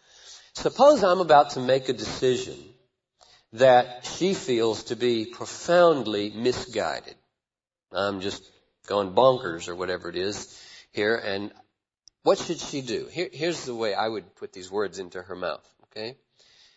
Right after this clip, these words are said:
She would say, uh, "Johnny, I know you've thought a lot,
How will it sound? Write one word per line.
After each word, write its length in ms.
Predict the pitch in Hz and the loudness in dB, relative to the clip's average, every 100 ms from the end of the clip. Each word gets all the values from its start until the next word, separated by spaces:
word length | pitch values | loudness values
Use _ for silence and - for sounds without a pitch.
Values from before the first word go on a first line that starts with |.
| _ _ | _ _
She 280 | - - 131 | -16 -8 -4
would 180 | 127 123 | -4 -4
say, 380 | - 107 98 | -4 -4 -2
uh, 220 | 92 85 82 _ _ _ _ _ _ _ _ _ _ _ _ - | -2 -2 -4 _ _ _ _ _ _ _ _ _ _ _ _ -6
"Johnny, 340 | 131 131 120 - _ _ _ | -2 -2 -4 -8 _ _ _
I 80 | 101 | -10
know 140 | 104 120 | -6 -4
you've 180 | 127 | -6
thought 220 | - 123 117 | -8 -8 -4
a 40 | |
lot, 240 | 107 104 | -4 -4